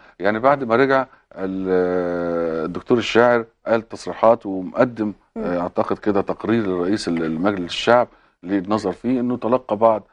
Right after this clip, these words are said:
Speaker 1: ال-، ال-، التليفونات ال-، المجهورة، سواء عبر الرسائل عبر التليفون المحمول أو على التليفون الأرضي. وأنا أعتقد المسألة، يعني، دي، يعني، محتاجة بالفعل التحقيق فيها، يعني، مين اللي،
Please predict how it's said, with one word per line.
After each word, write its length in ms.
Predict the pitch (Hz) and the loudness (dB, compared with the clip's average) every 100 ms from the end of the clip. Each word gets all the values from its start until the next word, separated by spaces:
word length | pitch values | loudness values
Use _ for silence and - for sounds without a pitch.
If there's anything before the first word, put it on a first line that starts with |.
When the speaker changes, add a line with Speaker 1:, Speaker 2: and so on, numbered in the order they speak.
| _ - | _ -10
Speaker 1:
ال-، 340 | 95 90 87 | -6 -4 -4
ال-، 320 | 87 85 85 | -6 -6 -6
التليفونات 600 | 82 - 82 85 104 107 | -6 -6 -6 -2 -2 -2
ال-، 200 | 90 85 | -4 -6
المجهورة، 560 | 82 80 80 82 104 104 | -4 -4 -6 0 2 2
سواء 300 | 101 87 95 | 0 0 0
عبر 140 | 90 | 0
الرسائل 380 | 85 85 98 95 - - - - | -6 -4 0 0 -2 -16 -20 -6
عبر 240 | 90 85 | -2 -2
التليفون 400 | 80 80 80 95 | -4 -6 -2 0
المحمول 520 | 92 85 80 95 113 107 - - - | 0 -4 -4 0 0 0 -10 -20 -4
أو 180 | 101 95 | 0 2
على 220 | 92 90 | 2 0
التليفون 720 | 82 80 - 80 87 104 98 | -4 -8 -8 -6 0 0 0
الأرضي. 500 | 82 80 107 95 104 - - - | -2 0 0 -2 -8 -10 -16 -2
وأنا 140 | 143 | -2
أعتقد 240 | 143 160 143 | 0 -2 -2
المسألة، 440 | 113 127 123 110 | -2 0 0 0
يعني، 260 | 92 87 85 | -2 -6 0
دي، 240 | 117 117 _ _ - | 0 0 _ _ -4
يعني، 220 | 87 92 | 0 0
محتاجة 380 | 87 - 117 107 | 0 0 0 0
بالفعل 320 | 90 - 107 | 0 0 0
التحقيق 460 | 92 92 - 117 | -2 -8 -6 -6
فيها، 300 | - 120 98 | -2 -2 -2
يعني، 180 | 82 82 | -4 -4
مين 420 | 82 90 95 113 | -4 -2 -2 0
اللي، 140 | 104 | 0